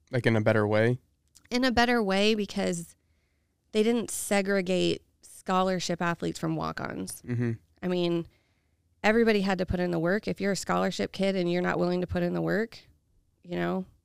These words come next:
Speaker 2: next.
Speaker 1: Oh, for real?
Speaker 2: For sure.
Speaker 1: That's,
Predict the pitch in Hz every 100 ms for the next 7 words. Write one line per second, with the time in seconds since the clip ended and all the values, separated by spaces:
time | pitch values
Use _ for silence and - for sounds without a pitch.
0 | - 170 - - - - - _ - 131
1 | 113 98 107 110 135 _ _ _ - 175
2 | - - 185 _ 113 -